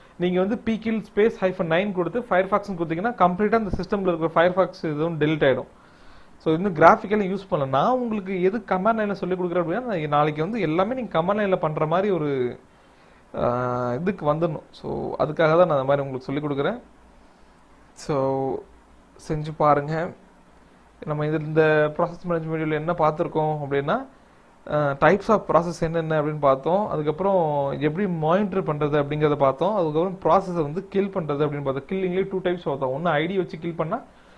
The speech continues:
அக்யூரேட்டா யூசர் லெவல்ல கில் ஆகும். ஆ, இன்னொன்னு வந்துட்டு நேம் பேஸ்டு கில் பண்ணா அந்த நேம் எல்லாம் ஐடி எல்லாம் பக்கத்து மொத்தமா அந்த எல்லா நேம்ல ஓடிட்டு இருக்க எல்லா பர்சனும் கில் பண்ணிடும்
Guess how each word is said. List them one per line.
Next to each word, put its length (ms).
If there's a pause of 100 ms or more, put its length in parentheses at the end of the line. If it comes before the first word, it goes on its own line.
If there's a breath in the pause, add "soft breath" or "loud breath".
(140 loud breath)
அக்யூரேட்டா 400
யூசர் 320
லெவல்ல 240
கில் 160
ஆகும். 280 (580 loud breath)
ஆ, 100
இன்னொன்னு 380
வந்துட்டு 300
நேம் 260
பேஸ்டு 100
கில் 120
பண்ணா 280
அந்த 200
நேம் 140
எல்லாம் 160
ஐடி 100
எல்லாம் 180
பக்கத்து 380
மொத்தமா 160
அந்த 240
எல்லா 440
நேம்ல 580
ஓடிட்டு 260
இருக்க 40
எல்லா 240
பர்சனும் 300
கில் 200
பண்ணிடும் 520